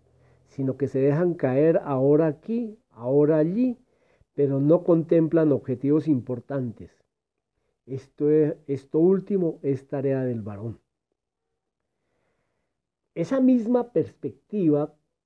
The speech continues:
de Kant se recoge en el Código Civil francés,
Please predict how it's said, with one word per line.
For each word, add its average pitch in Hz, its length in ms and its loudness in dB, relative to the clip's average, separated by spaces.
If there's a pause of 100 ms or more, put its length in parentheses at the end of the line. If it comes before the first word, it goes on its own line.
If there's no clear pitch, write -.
(180)
de 110 640 -14
Kant 151 420 -4 (400)
se 170 180 -2
recoge 196 680 4
en 147 80 2
el 131 160 0
Código 170 460 2
Civil 131 580 -2
francés, 156 680 0